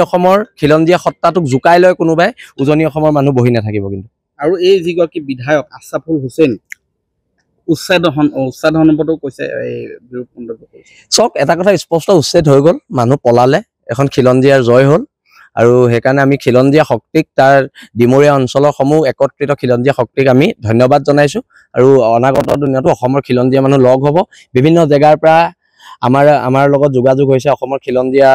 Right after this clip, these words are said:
Speaker 1: শক্তিবিলাকৰ। আৰু খিলঞ্জীয়া শক্তি অতি শীঘ্ৰে আকৌ এবাৰ একত্ৰিত হ'ব, অসমৰ বিভিন্ন প্ৰান্তত একত্ৰিত হ'ব আৰু হৈ জাতি বচোৱাৰ এখন সংগ্ৰাম অব্যাহত ৰাখিব।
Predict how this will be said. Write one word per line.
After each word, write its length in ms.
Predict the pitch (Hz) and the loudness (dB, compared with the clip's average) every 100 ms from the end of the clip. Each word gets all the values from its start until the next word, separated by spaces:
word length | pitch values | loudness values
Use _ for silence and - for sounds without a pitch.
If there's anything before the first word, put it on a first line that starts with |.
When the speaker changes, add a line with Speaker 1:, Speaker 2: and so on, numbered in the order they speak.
| 127 - | 2 0
Speaker 1:
শক্তিবিলাকৰ। 640 | 135 - 139 135 135 151 196 | -6 -4 -2 0 0 0 -2
আৰু 80 | 123 - | -4 -2
খিলঞ্জীয়া 360 | - 131 143 139 | -2 0 0 -2
শক্তি 200 | 131 - 127 | -6 0 -2
অতি 160 | - 147 | -2 -8
শীঘ্ৰে 280 | 131 - 147 135 | -8 -4 -2 0
আকৌ 140 | 135 131 | 2 2
এবাৰ 140 | 131 120 | 2 0
একত্ৰিত 340 | 123 - 123 113 | -4 -10 -6 -4
হ'ব, 140 | 113 147 - _ - | -2 -2 -4 _ -8
অসমৰ 260 | 110 135 139 120 | -4 0 0 2
বিভিন্ন 240 | 120 160 165 | 2 2 2
প্ৰান্তত 260 | 143 135 135 123 | 0 0 0 -2
একত্ৰিত 320 | 131 - 135 131 | -6 -8 -4 -2
হ'ব 100 | 135 196 _ _ - | 0 -4 _ _ -2
আৰু 120 | 127 123 | 0 2
হৈ 140 | 156 214 _ - - - - 117 | 2 0 _ -20 -20 -20 -4 -2
জাতি 200 | - 156 | 0 0
বচোৱাৰ 260 | 139 - 131 | 0 0 0
এখন 140 | 123 131 - | 0 -2 -2
সংগ্ৰাম 280 | 117 131 143 | 0 0 0
অব্যাহত 300 | 107 104 101 101 | -2 -2 -4 -6
ৰাখিব। 200 | - | -8